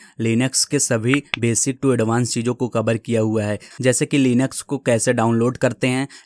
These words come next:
Linux का बूटेबल कैसे बनाते हैं और साथ ही साथ Linux को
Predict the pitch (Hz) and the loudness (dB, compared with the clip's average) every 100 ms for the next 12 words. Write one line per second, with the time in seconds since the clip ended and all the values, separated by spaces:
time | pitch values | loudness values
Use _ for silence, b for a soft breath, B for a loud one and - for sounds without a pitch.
0 | 117 117 131 127 - 135 120 117 113 127 | 0 2 2 0 -2 0 0 0 0 0
1 | 123 110 - 123 117 117 110 127 123 131 | -2 -2 -2 0 0 0 -2 -2 -2 -4
2 | B B 120 - - 123 135 120 120 131 | B B -4 -2 0 0 0 0 0 -2
3 | B B 120 110 110 123 - - 139 | B B -2 0 2 0 -2 -4 0